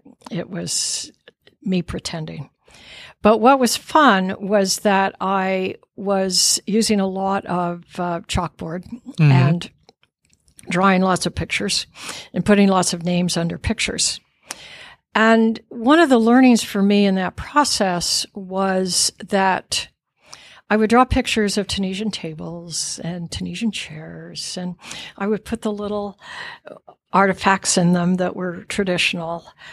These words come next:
Speaker 1: I, uh, drew pictures of the rugs, and, you know, we would go to the donkey market, and so I would draw pictures of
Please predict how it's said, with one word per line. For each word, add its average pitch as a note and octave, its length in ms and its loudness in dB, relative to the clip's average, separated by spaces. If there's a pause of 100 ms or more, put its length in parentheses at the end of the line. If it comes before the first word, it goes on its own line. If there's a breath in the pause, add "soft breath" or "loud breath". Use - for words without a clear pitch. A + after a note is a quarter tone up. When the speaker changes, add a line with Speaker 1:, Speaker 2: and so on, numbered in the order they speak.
(240 loud breath)
Speaker 1:
I, F#3+ 580 0 (200)
uh, G3+ 220 0
drew G3+ 160 4
pictures A3 460 2
of G3 160 0
the G3+ 100 2
rugs, F3+ 960 -2
and, F3+ 640 0
you F3+ 160 -4
know, F#3+ 100 -2
we F#3 140 -4
would F#3 180 -4
go F#3 160 0
to F#3 140 -4
the F#3 360 -4 (880 loud breath)
donkey F#3 720 2 (440 loud breath)
market, F#3+ 720 2
and F3+ 160 0
so G3 160 -6
I F#3 140 -4
would F#3 100 -8
draw F#3 160 -6
pictures - 500 -8
of F3+ 240 -12